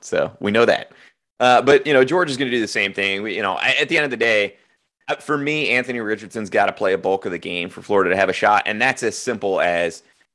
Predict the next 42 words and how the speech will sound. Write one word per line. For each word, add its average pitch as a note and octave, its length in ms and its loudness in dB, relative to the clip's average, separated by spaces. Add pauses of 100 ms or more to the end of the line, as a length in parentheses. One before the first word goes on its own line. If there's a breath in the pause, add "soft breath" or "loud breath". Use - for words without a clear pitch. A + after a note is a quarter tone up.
(140)
he's B2 320 -2
more A#2+ 240 2
unpredictable F#2 580 -2
at D#2 80 -6
this D#2 160 -6
point. F2 260 -4
You E2 100 -2
have E2+ 100 -2
less F#2 200 -2
tape G2+ 320 -4
on D#2+ 160 -6
him, D#2+ 280 -10 (360 soft breath)
and F3+ 160 2
I E3 60 4
think D#3+ 140 -4
he's D3 120 -8
more E3 140 2
explosive E3 540 -2
than F#2+ 120 -4
Emory F2 280 -4
Jones. - 420 -12 (160)
And A2 340 2
not C#3 200 2
that E3+ 180 4
Florida C#3+ 280 4
won't B2 200 2
necessarily A2+ 480 -2
need G#2 340 -2
Emory F2 280 -2
Jones E2+ 260 -6
in E2 80 -10
this D#2+ 180 -8
game, E2+ 360 -2 (580 loud breath)
but G#2+ 380 4 (800)
I A2+ 100 4
think C3 220 0
you're C3+ 100 2
very G#2+ 220 4
much G#2 240 0
at D2 80 -2
risk F#2 340 -2
of E2 380 -2